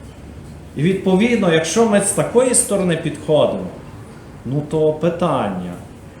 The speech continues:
де правдива релігія? Та, яку люди шукали, шукали, шукали цього Бога і собі поскладали так, як вони це бачать. Чи та, де сам Бог прийшов і об'явив такі речі, які би нам до голови навіть не прийшли?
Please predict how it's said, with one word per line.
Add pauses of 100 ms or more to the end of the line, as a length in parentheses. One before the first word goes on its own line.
(240)
де
правдива
релігія? (1200)
Та,
яку (100)
люди (760)
шукали,
шукали,
шукали
цього
Бога
і
собі
поскладали
так,
як
вони
це
бачать. (500)
Чи
та,
де
сам
Бог
прийшов (100)
і
об'явив
такі
речі,
які
би
нам
до
голови
навіть
не
прийшли?